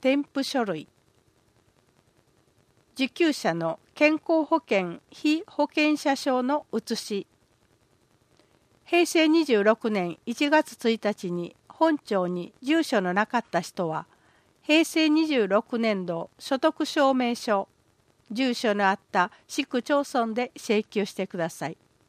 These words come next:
児童と別居の場合は、別居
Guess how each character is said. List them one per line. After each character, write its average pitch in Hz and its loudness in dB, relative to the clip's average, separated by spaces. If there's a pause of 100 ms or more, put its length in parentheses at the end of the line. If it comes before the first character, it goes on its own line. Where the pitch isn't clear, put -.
(1300)
児 277 -4
童 240 4
と - -4 (120)
別 233 2
居 254 0
の 247 2
場 226 6
合 214 2
は、 180 0 (800)
別 262 2
居 277 6